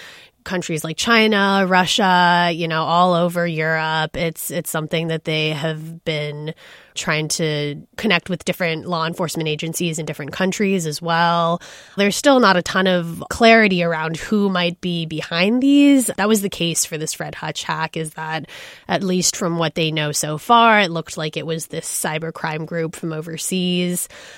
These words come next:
It's usually not just one person. It's an entire organization of, of hackers potentially. Um, and, you know, they're very organized. They have, you know,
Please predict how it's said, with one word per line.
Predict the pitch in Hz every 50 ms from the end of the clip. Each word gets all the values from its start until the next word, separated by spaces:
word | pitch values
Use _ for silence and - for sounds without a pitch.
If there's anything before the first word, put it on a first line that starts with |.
| - - _
It's | - 190 175 - -
usually | 202 240 247 214 185 170 165
not | 170 165 160
just | - 170 151 -
one | 165 160 156 151
person. | - 196 190 180 - 165 147 147 143 151
It's | 151 147 - - -
an | - - 165 160
entire | 156 151 - - 170 165 160 165 170
organization | 156 156 156 - 160 143 143 - - 160 170 160 - 170 151 151
of, | 151 160 175 - - - - - - - - -
of | - 156 143
hackers | 202 226 285 - 208 175 165 -
potentially. | - 180 - 190 175 170 - - 175 156 151 151 151 151 156
Um, | 160 - 190 175 160 156 156 151 156 160 160
and, | - 180 160 160 156 156 165
you | 170
know, | 165 160
they're | 160 165 156 156 151
very | 165 165 - 160 185 226 220 196 170 170 185 202 202 196
organized. | 170 165 175 190 214 233 226 220 220 220 226 226 233 226 196 - 170
They | 156 165 156 160 156 156 156 156
have, | 151 147 - - 165 160 160 156 160 156 160 165 165
you | 165 165
know, | 160 156 156 156 156 160 160